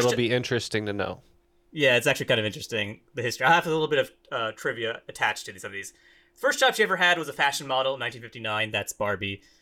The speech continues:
Speaker 2: what she was, March ninth, nineteen fifty-nine, same as my birthday. Uh, in nineteen sixty-one, she became a flight attendant, originally for American Airlines, later for Pan Am.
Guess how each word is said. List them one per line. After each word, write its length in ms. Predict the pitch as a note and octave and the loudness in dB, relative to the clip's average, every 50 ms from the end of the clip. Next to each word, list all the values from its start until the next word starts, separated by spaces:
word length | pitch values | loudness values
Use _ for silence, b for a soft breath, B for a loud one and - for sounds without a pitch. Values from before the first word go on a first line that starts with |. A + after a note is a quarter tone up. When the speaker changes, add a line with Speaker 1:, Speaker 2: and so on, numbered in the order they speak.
| b b b b | b b b b
Speaker 2:
what 120 | - A#2 - | -8 -8 -6
she 120 | - A2+ | -6 -4
was, 420 | G#2+ G2+ F#2+ F#2+ G2 - - - _ - | -2 -2 -2 -2 -4 -6 -8 -10 _ -8
March 260 | - A2+ A2 G#2 - - | -4 -2 -2 -2 -2 -4
ninth, 280 | A2 G2 F#2 - - | -8 -8 -10 -10 -8
nineteen 180 | A2+ G2+ F#2+ - | -8 -8 -6 -4
fifty-nine, 340 | - A2+ G#2+ G2+ F#2+ F#2+ F#2+ | -4 -4 -4 -4 -6 -8 -8
same 220 | - - A2+ G#2+ | -4 -4 -4 -4
as 80 | A2+ A2+ | -4 -6
my 140 | A#2+ G#2 G2 | -6 -6 -6
birthday. 500 | F#2 - - - - - B2 B2+ B2+ B2+ - - b b b b b b b b b - | -6 -8 -12 -12 -10 -10 -8 -8 -8 -8 -12 -18 b b b b b b b b b -2
Uh, 380 | D#3+ D3 C#3+ C3+ C3 B2+ B2+ B2+ - | 2 2 4 4 4 2 0 0 -2
in 100 | D3 C#3+ | 0 2
nineteen 200 | D#3 F3 F#3 F3 | 2 2 2 0
sixty-one, 840 | E3 - - - E3 D3 C#3+ C3+ C#3+ E3 D#3+ C3+ B2 C3 D#3 F#3 F#3 - | -2 -4 -6 -4 -6 -6 -4 0 2 4 4 4 2 0 -2 -6 -8 -8
she 160 | - - C#3 | -8 -8 -6
became 360 | C3+ B2+ B2 B2 C3 C3 A#2+ | -6 -6 -4 -4 -4 -2 -2
a 80 | A#2+ A#2 | -4 -6
flight 380 | - - - F#3+ G3+ G#3 F#3+ F3 | -8 -8 -2 2 2 2 2 0
attendant, 380 | - - C#3 B2 C3 F3+ - - | -2 -4 -6 -4 -4 -4 -4 -2
originally 340 | C#3 C#3+ C3+ C#3 D3 C3+ | -2 -2 -2 -2 -4 -6
for 100 | - - | -4 -4
American 400 | C3 A#2+ B2 B2 B2 B2 - A#2+ | -4 -2 0 0 0 0 -2 -4
Airlines, 600 | G#2+ G#2+ G#2 G#2 G#2 G#2+ A#2 D#3 G#3+ A3 - - - | -2 -2 -2 0 -2 -2 -4 -4 -6 -8 -10 -10 -2
later 200 | - A#2 A2 A2+ | 0 0 2 2
for 120 | - - G#2+ | 0 -2 2
Pan 320 | - - C3+ A#2+ A2+ A2 | 2 4 4 4 0 0
Am. 320 | G#2+ G#2 A2 B2 E3 F#3 | 0 0 0 -2 -2 -4